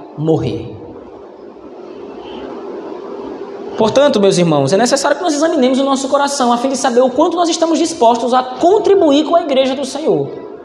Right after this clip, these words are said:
O que o apóstolo Paulo coloca para a igreja de Corinto, e consequentemente o que o Espírito Santo coloca para nós hoje, é exatamente isso.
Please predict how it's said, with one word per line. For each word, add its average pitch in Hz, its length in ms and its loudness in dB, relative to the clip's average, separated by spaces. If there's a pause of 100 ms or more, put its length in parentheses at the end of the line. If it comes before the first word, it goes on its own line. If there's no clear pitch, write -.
(600)
O 208 60 4
que 262 80 2
o 277 40 6
apóstolo 269 380 2
Paulo 254 240 4
coloca 247 400 4
para 240 100 2
a 214 40 4
igreja 196 280 2
de 190 80 0
Corinto, 196 420 2
e - 40 2
consequentemente 214 640 0
o 196 40 -4
que 208 60 2
o 208 40 4
Espírito 214 360 0
Santo 196 280 0
coloca 214 340 4
para 185 160 2
nós 170 460 2 (100)
hoje, 185 460 4 (260)
é 330 100 2
exatamente 277 520 2
isso. 269 440 2